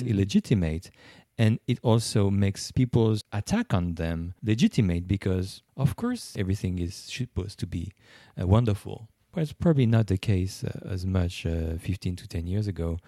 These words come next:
Speaker 2: but today people are more in touch with the fact that the American dream is basically over. And I would say that in France, what I experienced is that people will talk about French people, and even among French people, they will refer to themselves as such,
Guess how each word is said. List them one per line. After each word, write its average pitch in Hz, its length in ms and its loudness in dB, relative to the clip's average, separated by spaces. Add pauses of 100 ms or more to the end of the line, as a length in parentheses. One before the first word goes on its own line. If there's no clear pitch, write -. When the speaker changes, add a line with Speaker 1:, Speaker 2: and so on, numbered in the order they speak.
(140)
Speaker 2:
but 92 80 -2 (100)
today 110 160 4 (100)
people 95 200 2 (100)
are 82 60 2
more 98 540 6 (500)
in 90 80 -4
touch 98 380 2
with 90 100 -4
the - 160 -2
fact 90 160 0
that - 140 -10
the 85 160 -4
American 98 340 2
dream 82 280 -2 (180)
is 87 100 -10 (120)
basically - 400 -8
over. 85 340 -2 (260)
And 98 160 4
I - 80 6
would 110 180 6
say 135 160 6
that 87 180 2
in 92 60 0
France, 131 440 2 (360)
what 95 180 2
I 92 40 4
experienced 98 580 0 (140)
is 90 100 -4
that 90 240 0 (880)
people 160 280 4 (260)
will 98 240 2
talk 104 220 2
about 85 240 0
French 87 360 -2
people, 87 380 -2
and 78 260 -6
even 92 420 -2
among 90 320 -2
French 85 280 -6
people, - 220 -6
they 82 100 -4
will 82 160 -4
refer 87 300 -2
to - 120 -8
themselves 82 380 -4
as 82 100 -6
such, - 360 -2